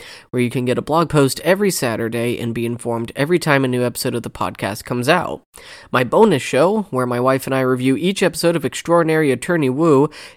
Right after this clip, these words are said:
is also available there if you become a paid subscriber. I look forward to seeing you guys there. Today we're going to delve into the life of John Elder Robison, a man whose unique perspective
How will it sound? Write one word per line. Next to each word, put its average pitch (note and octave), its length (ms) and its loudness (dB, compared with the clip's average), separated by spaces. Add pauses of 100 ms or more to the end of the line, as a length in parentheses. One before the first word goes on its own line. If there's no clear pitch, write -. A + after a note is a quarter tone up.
is B2 100 -2
also F#3 300 2
available B2 420 2
there B2 220 2
if B2 100 -4
you C3+ 80 0
become C3 300 0
a C3 80 -2
paid A#2+ 240 -2
subscriber. C#3+ 680 0 (280)
I G#2+ 60 -12
look A2+ 180 -8
forward C#3 320 4
to C3+ 40 -2
seeing G3 280 0
you D#3+ 80 2
guys C3+ 320 4
there. C#2 460 -6 (1500)
Today G#3+ 260 6
we're C4 100 8
going A3 220 6
to F3+ 60 -2
delve E3 360 6
into D3+ 240 0
the C#3+ 100 0
life B2 380 -2
of A#2 360 -4
John C3+ 420 -2
Elder C3 420 0
Robison, G#2+ 840 -8 (100)
a B2 100 -8
man C3+ 280 -2
whose B2+ 360 -2
unique C3+ 540 -2
perspective C3 680 -2